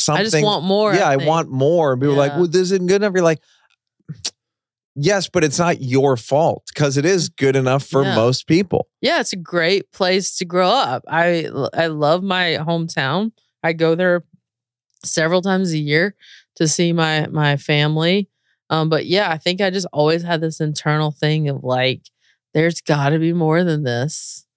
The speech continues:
Speaker 1: And, uh, where, but where do I find it? I, I even moved to Spain for a year right
Speaker 2: Did you really?
Speaker 1: after, um, college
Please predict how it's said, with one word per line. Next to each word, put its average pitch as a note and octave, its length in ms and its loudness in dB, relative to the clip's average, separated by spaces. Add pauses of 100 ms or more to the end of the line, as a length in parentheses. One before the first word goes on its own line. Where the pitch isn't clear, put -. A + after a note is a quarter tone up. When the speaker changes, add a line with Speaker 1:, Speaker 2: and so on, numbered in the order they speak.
(460)
Speaker 1:
And, C#3 400 2
uh, B2+ 280 2
where, D3 380 2
but D#3 180 0
where C#3 200 2
do D3 60 2
I D#3 120 0
find D3 400 0
it? A2+ 200 -6 (100)
I, D3+ 180 -4
I G3+ 140 0
even C4 180 -2
moved C4+ 160 -4
to B3 60 0
Spain C#4+ 380 -2
for F3 140 -2
a D#3+ 80 4
year C#3 240 0
right E3+ 160 2
Speaker 2:
Did D3 100 2
you D3 60 4
really? D3 80 4
Speaker 1:
after, F3+ 360 0
um, E3 360 0
college E3 600 -2